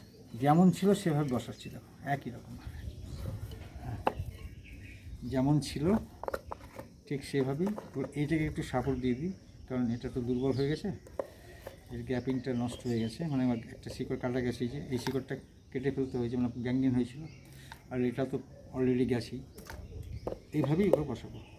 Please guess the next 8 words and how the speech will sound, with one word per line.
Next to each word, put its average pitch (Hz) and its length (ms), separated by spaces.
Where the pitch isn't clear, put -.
just 117 180
এরকমভাবে, 113 540
দেখো, - 180
এরকমভাবে 143 500
বসিয়ে 113 240
দেবো, 85 140
এরকম। 120 240
হ্যাঁ, 113 180